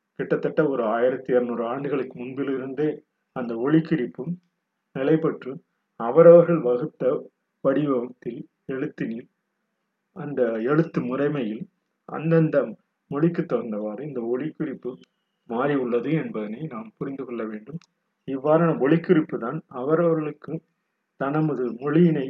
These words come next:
தமது மொழியினை காத்துக்கொள்ள வேண்டும் அந்த நோக்கில் அந்த இவ்வாறான ஒலிக்குறிப்பும் நமது, அஹ், மொழி, அவரவர்கள் மொழியில் நிலை பெற்றுள்ளது.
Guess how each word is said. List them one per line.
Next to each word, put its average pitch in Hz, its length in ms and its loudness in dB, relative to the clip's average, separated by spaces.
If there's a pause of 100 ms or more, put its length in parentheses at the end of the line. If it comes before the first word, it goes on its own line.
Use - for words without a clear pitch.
(100)
தமது 131 320 -8
மொழியினை 143 480 0 (560)
காத்துக்கொள்ள 151 640 -2
வேண்டும் 151 300 -2
அந்த 123 220 -8
நோக்கில் 110 420 -12 (600)
அந்த 123 240 -8
இவ்வாறான 127 540 -4
ஒலிக்குறிப்பும் 120 600 -8 (600)
நமது, 117 340 -10 (1200)
அஹ், 110 380 -14 (160)
மொழி, 127 360 -6
அவரவர்கள் 123 720 0
மொழியில் 123 480 -8
நிலை 117 200 -8
பெற்றுள்ளது. - 500 -18